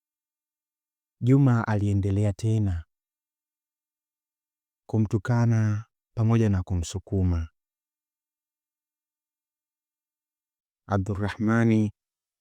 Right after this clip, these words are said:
alianguka hadi chini. Watu wakaamini kwamba leo Abdurrahmani upole wake na hekima zake zitafika mwisho.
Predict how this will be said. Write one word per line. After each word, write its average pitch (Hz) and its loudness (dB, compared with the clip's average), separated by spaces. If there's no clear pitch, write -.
alianguka 95 -2
hadi 90 -4
chini. 90 -4
Watu 104 -4
wakaamini 95 2
kwamba 87 -2
leo 92 0
Abdurrahmani 85 -2
upole 85 -2
wake 90 -2
na 95 -2
hekima 90 0
zake 95 -2
zitafika 82 -6
mwisho. 85 -4